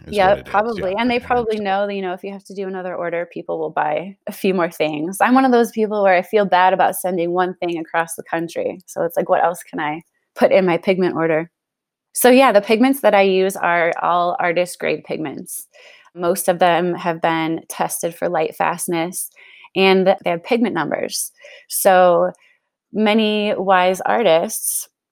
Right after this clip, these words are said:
Speaker 2: will check pigment, pigment numbers because that gives you a lot of information about the paint and about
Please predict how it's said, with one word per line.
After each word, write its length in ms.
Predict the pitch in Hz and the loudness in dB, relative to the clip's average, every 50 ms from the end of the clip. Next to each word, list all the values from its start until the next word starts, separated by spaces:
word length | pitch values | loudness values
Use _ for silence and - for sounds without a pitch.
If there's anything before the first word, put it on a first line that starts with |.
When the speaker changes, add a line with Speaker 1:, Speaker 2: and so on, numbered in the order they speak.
| _ _ _ _ _ _ - | _ _ _ _ _ _ -4
Speaker 2:
will 140 | 175 196 | -4 -4
check 300 | 202 - - 202 196 - - | -2 -2 -2 -2 -4 -4 -6
pigment, 460 | - 208 196 208 208 202 196 196 _ | -6 -4 -2 -2 -2 -2 -2 -4 _
pigment 360 | - - 220 202 208 196 - - | -8 -6 -4 -2 -2 -2 -2 -2
numbers 560 | 185 180 190 180 180 175 170 175 190 185 - | -2 0 0 0 0 0 0 -2 -4 -4 -6
because 280 | 196 196 196 214 196 180 | -6 -6 -4 -4 -4 -2
that 160 | 190 185 185 | -2 -2 -2
gives 180 | - 196 185 190 | -2 -4 -2 0
you 100 | 202 196 | 2 2
a 40 | |
lot 140 | 185 180 180 | 4 4 4
of 100 | 185 175 | 4 4
information 640 | 180 180 180 - - 175 180 160 170 170 - 180 170 | 2 0 0 -2 -2 -2 0 -2 -2 -2 -4 -4 -2
about 220 | 165 170 165 165 - | 0 0 -2 -2 -2
the 60 | 175 | -6
paint 640 | - - - 185 185 175 151 151 - - - - - - - | -8 -6 -2 0 0 2 0 -2 -4 -8 -10 -12 -12 -10 -8
and 100 | - 175 | -4 -2
about 360 | 165 175 170 165 170 - - | 0 2 2 2 2 0 -2